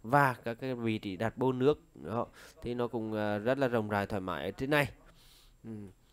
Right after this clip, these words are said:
Rồi bây giờ chúng ta đi đến cái hệ, à, Seno mái của cái hệ mái Nhật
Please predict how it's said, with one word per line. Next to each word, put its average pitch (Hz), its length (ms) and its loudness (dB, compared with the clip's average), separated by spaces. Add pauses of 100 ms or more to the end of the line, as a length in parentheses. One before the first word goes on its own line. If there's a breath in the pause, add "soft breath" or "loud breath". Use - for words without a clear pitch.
(160)
Rồi 135 300 8
bây 147 120 6
giờ 147 180 6
chúng 117 160 -2
ta 127 140 4
đi 151 140 0
đến 110 200 0
cái 143 100 0
hệ, 123 320 4
à, 117 480 6
Seno 160 1200 4
mái 123 280 4 (1040 soft breath)
của 110 180 0
cái 131 120 -4
hệ 131 120 2
mái 110 200 0
Nhật 123 200 2